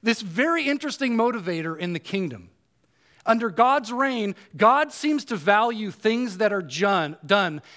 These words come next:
out of the joy, from the joy. When I first heard the gospel, I was fourteen years old.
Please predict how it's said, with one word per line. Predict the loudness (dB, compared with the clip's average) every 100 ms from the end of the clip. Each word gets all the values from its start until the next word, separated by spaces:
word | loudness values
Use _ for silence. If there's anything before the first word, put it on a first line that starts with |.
| 0
out | 4 4
of | 2 -2 0
the | -2
joy, | 0 0 2 0 -4 -12 -18
from | -2 4 4 2
the | -4
joy. | -4 -2 -2 -4 -10 _ _ _ _ _ _ _ _ _ _ _ _ _ _ _ _ _ _ _ _ _ _ _ _ _ _ _ _ _ -20 _ _ _
When | -4 -4
I |
first | -2 -6 -4
heard | -6
the | -4
gospel, | -2 -2 -4 -8
I | -8
was | -8
fourteen | -10 -8 -8
years | -10 -8
old. | -10 -10